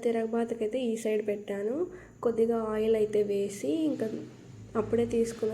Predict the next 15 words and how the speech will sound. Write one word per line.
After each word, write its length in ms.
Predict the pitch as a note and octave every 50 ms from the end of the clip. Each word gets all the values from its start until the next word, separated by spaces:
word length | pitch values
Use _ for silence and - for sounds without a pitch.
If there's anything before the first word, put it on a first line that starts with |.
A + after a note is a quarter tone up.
| A3+ A3+
తిరగబాతు 420 | A3+ A3+ A3+ A3+ A3+ A3+ A3+ A3 G#3+
దినుసులు 280 | A3 A3 G#3 - A3 G#3+
అయితే, 180 | G#3+ G#3+ - C#4 - _ _ _ _ - C4
అయితే 240 | B3+ B3+ B3+ B3+ C#4+ D#4 D#4 C#4+
అన్నీ 220 | B3 A#3+ B3 C4 B3+ B3 A#3
వేసుకొని 720 | A3+ A3+ A3+ A3+ - - - - A3+ A3 A3 A3+ A#3+ C#4 D#4+ F#4 G4+ F#4+ D#4 C4
నెక్స్ట్ 460 | A#3+ A#3+ - - - - - - B3+ C#4 E4 F#4+ G#4 G4+ - - - - D4 D#4 F4+ - -
పప్పులో 360 | B3+ A#3 - - B3 B3 B3+ B3 A#3+
ఉన్న 160 | A#3 A#3 A3+ A3+ A3
రసం 300 | G#3+ G#3+ G#3 G#3+ A3+ A3+ A3+ A3+ A3+
కొద్దిగా 340 | - A3 G#3+ G#3+ A3+ A3 G#3+ G#3+ A3
తీసుకొని 480 | G#3+ G#3+ G#3+ G#3+ - - A3 G#3+ A#3+ C#4+ D#4 D4+
ఇలా 160 | B3+ A3+ G#3+ A3 -
పైన 260 | A3+ G#3+ G#3+ G#3+ A3+ A#3 A#3 A3+
ఒక 160 | A3+ - A#3+